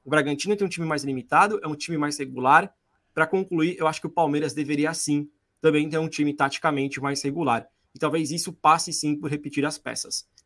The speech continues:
Desculpa ter me alongado, galera, é, mas é que eu cheguei na live, como eu disse, olha lá, Lucas Lima,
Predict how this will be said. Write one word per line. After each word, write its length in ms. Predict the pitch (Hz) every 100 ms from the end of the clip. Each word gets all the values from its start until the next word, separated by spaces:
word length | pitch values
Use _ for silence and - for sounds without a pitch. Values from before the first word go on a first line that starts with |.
| -
Desculpa 260 | - 185
ter 100 | 220
me 80 | 214
alongado, 480 | 190 165 147 196 175
galera, 460 | 156 147 143 127 -
é, 260 | 131 127 123
mas 220 | 131 127
é 60 | 147
que 80 |
eu 80 | 151
cheguei 200 | 143 156
na 120 | 165
live, 260 | 151 185 156
como 180 | 156 151
eu 40 |
disse, 220 | 147 170 143
olha 80 |
lá, 140 | 156 151
Lucas 340 | 139 147 143
Lima, 320 | 143 185 190